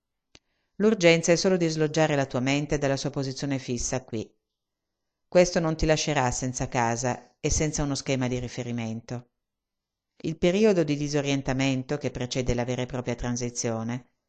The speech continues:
È molto più corto del tempo che ci è voluto per fissare così fermamente la tua mente alle illusioni.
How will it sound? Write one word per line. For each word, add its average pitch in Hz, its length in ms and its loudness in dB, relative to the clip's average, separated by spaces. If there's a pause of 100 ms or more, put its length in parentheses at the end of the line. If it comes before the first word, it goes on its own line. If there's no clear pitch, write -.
(560)
È 170 60 -4
molto 196 260 4
più 196 140 2
corto 190 320 6
del 143 180 -2
tempo 139 320 2
che 135 140 -4
ci - 80 -4
è 131 40 -2
voluto 135 300 -2
per 131 160 -4
fissare 131 460 -2
così 131 240 -4
fermamente 131 580 -2
la 127 100 0
tua 127 140 -4
mente 131 320 -2
alle 123 140 0
illusioni. 117 680 -6